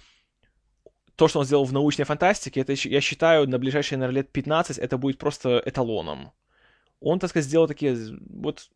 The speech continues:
как "Звездные войны" были в семидесятых, за-, задали, по сути, стандарт для всего жанра, то точно так же Battlestar Galactica сейчас этот стандарт задает,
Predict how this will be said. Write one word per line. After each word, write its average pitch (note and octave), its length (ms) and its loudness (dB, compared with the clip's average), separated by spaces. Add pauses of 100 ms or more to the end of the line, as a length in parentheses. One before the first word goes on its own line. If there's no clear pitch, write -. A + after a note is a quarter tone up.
(120)
как D3+ 160 -4
"Звездные E3+ 300 2
войны" D#3+ 240 0
были C#3+ 320 2
в C#3+ 80 -4
семидесятых, D#3 880 -4 (360)
за-, C3 300 0
задали, C3+ 340 4
по B2 100 -6
сути, A#2 760 -4 (160)
стандарт C3+ 320 0
для A#2+ 100 -4
всего A#2+ 220 -2
жанра, G2+ 400 -6 (720)
то C3 420 2
точно D#3+ 280 0
так F3 160 0
же C#3 240 -2 (340)
Battlestar B2+ 580 2
Galactica C3 440 0
сейчас B2 440 -2
этот - 140 -16
стандарт G#2+ 320 -6
задает, A2 540 -8